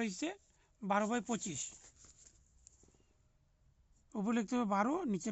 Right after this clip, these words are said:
লিখতে হবে পঁচিশ। এখানে হচ্ছে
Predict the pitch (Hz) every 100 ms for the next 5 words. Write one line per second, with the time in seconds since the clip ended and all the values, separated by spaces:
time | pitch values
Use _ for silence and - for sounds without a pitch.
0 | 208 - 226 262 233 196 165 131 - -
1 | - _ _ _ - _ - - _ -
2 | _ _ _ _ _ _ _ _ _ _
3 | _ _ _ _ _ _ _ _ - -
4 | - 202 226